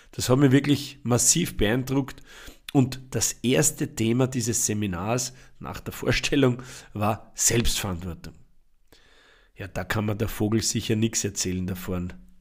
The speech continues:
dachte ich mir. Wenn, denn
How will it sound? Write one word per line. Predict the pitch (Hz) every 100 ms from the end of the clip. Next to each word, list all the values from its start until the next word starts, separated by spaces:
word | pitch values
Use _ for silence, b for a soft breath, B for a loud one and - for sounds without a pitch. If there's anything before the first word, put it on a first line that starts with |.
| -
dachte | 95 92 - 80
ich | - -
mir. | 87 - - - - b b b b -
Wenn, | 107 98 95 - - -
denn | 104 101